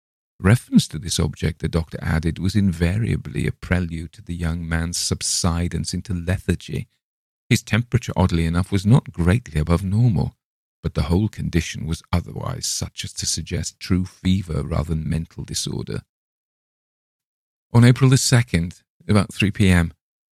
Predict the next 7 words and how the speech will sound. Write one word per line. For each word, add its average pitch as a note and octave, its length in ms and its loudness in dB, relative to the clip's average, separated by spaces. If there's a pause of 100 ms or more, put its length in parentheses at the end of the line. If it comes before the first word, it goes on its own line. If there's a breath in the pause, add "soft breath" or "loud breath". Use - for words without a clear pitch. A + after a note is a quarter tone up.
(140)
every A#2+ 220 4
trace - 340 0
of F#2+ 120 -10
Wilcox's F#2+ 640 0
malady F2+ 420 2
suddenly F#2 420 -2
ceased. - 500 -2